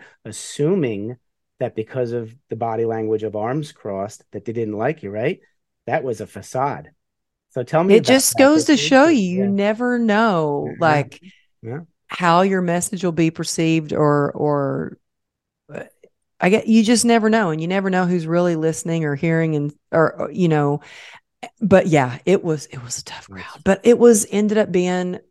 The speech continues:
Speaker 2: seriously one of the best times, memories of my life to
Speaker 1: That's
Speaker 2: be able
Speaker 1: wonderful.
Speaker 2: to do that, because firefighters are such heroes to me, and they've had
Speaker 1: Mm-hmm.
Speaker 2: such a big part. I mean,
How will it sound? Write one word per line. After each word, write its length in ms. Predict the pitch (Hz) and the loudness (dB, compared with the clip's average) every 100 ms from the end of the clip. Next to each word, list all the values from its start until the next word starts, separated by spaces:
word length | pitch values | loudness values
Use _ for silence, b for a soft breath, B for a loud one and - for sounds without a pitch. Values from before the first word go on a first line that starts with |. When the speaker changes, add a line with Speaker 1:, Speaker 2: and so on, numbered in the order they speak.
| _ | _
Speaker 2:
seriously 800 | - - 165 165 180 175 202 202 | -4 -2 -2 -2 -2 -2 -2 -2
one 260 | 165 160 160 | -2 -2 -2
of 240 | 156 151 | -4 -6
the 400 | 147 147 143 143 b b b b b b _ _ _ _ _ | -2 0 0 -2 b b b b b b _ _ _ _ _
best 680 | 175 - 175 190 190 - - _ _ _ _ _ _ - | -16 0 2 4 2 -2 -10 _ _ _ _ _ _ -14
times, 840 | - 170 160 175 208 214 - - - | -4 -2 0 0 -2 -4 -8 -8 -8
memories 800 | 170 156 165 180 196 202 - - | -4 -2 -2 -2 -4 -4 -6 -6
of 200 | - 151 | -6 -6
my 160 | 151 143 | -2 0
life 500 | 135 135 151 180 - | 0 0 -2 -4 -8
to 60 | - | -10
Speaker 1:
That's 40 | |
Speaker 2:
be 140 | 151 156 | -4 0
able 220 | 151 156 | 0 -2
Speaker 1:
wonderful. 140 | 151 - | -6 -6
Speaker 2:
to 60 | |
do 200 | 139 139 143 | -2 0 2
that, 300 | 156 175 - | 4 4 2
because 400 | 156 156 139 - | -6 -4 -4 -2
firefighters 880 | 156 135 143 - 151 151 156 151 | 0 2 0 -2 0 0 0 -2
are 200 | 143 131 | -4 -4
such 420 | 131 - 139 135 | -4 0 0 -2
heroes 720 | - 143 139 160 180 214 208 - | -8 -4 0 2 2 2 0 -4
to 100 | 214 | -2
me, 200 | 208 202 | 0 0
and 100 | 175 | -2
they've 160 | 147 | -4
had 200 | 143 147 | -4 -6
Speaker 1:
Mm-hmm. 40 | 113 | -4
Speaker 2:
such 340 | - 151 147 | -4 -4 -4
a 60 | 151 | -8
big 440 | 135 151 156 147 | -4 0 0 -2
part. 420 | - - 147 165 - | -18 -2 2 2 0
I 40 | |
mean, 260 | 160 147 | -2 -2